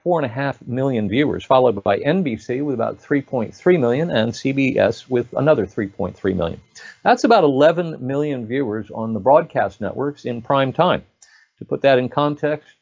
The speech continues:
the regular evening news broadcasts on those three networks combined for a viewing audience of between eighteen and twenty million viewers on a typical evening. But those news broadcasts don't air in prime time.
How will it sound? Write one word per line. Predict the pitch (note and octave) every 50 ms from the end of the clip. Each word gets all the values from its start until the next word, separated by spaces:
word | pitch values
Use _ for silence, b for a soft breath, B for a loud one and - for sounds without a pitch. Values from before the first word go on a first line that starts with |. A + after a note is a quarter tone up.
| _ _ _ -
the | C3 A#2+ A#2 - A#2
regular | A2+ A2 B2 C#3 D3+ D3 D#3 D3+ D3 C#3+ C#3+ -
evening | - C3 C3 C#3+ C#3+ C3+ C#3+ C#3+ C#3 C3 B2
news | B2+ C3 C3 B2+ A2
broadcasts | F#2+ G#2 A#2 B2 D3 D3 - B2+ A#2+ A2 - -
on | B2+ A#2+
those | B2 A#2+ A#2 -
three | - B2+ A#2+
networks | A#2 A2+ A#2 B2 B2+ B2 -
combined | - B2+ A2+ A2+ A#2 A#2+ A#2+ A#2+ B2 -
for | - B2 A2+ G#2
a | F#2+
viewing | F2+ F#2+ B2 D3+ F#3 G3 E3+ C3
audience | A2+ A2 G#2 A2+ B2+ C#3 C#3 - -
of | C#3+ C3+ B2+
between | C3+ D3 - - C#3+ C3 B2+ A#2 -
eighteen | C#3+ C#3+ E3+ - _ - - - D#3 D3+ D3+ D3 - C3
and | B2+ B2 A#2 A2+ -
twenty | - - G#3 A3 - - - F2+ G2 - -
million | G#2+ G#2+ A2+ A#2 A2+ G#2+ G2
viewers | G2+ A#2+ C#3+ D3+ A2+ G#2+ A2+ A2
on | A#2 A2 G#2+
a | G2
typical | - A#2+ A2 - G#2+ G#2+ A2 A#2+
evening. | C#3+ D#3 C#3 G#2 E2+ - b b b b b b b b b b b _ _ _
But | - F3+
those | A3 G#3 F#3+ D#3 F#3
news | F#3+ A3 G#3+ -
broadcasts | - B2+ B2 A#2 - B2+ A#2+ A2+ A2+ -
don't | A2+ B2 B2 A#2 A2+ A#2 -
air | C#3 C#3 C3 A#2 A#2+ B2+ C3+
in | B2+ A#2+ A2+
prime | - - A2 G#2 G#2+ G#2+
time. | D3 E3+ F3 A#2